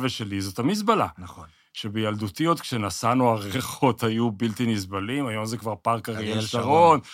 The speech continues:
Speaker 1: אולי זה מתאים דווקא, אני לא יודע. אבל חירייה היא, קודם כל, המילה. אנחנו אומרים, מה אנחנו אומרים? בוקר טוב זה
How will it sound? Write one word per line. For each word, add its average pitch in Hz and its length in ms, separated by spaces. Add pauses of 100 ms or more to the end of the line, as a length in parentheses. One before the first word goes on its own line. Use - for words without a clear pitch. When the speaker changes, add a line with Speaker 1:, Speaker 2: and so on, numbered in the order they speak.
(340)
Speaker 1:
אולי 107 220
זה 120 120
מתאים 127 360
דווקא, 110 360
אני 120 160
לא 123 80
יודע. 120 400 (480)
אבל 110 240
חירייה 127 760 (200)
היא, 110 500 (200)
קודם 120 260
כל, 123 180
המילה. 143 460 (360)
אנחנו 110 220
אומרים, 175 200
מה 139 120
אנחנו 131 140
אומרים? 127 200
בוקר 123 260
טוב 123 280
זה 120 300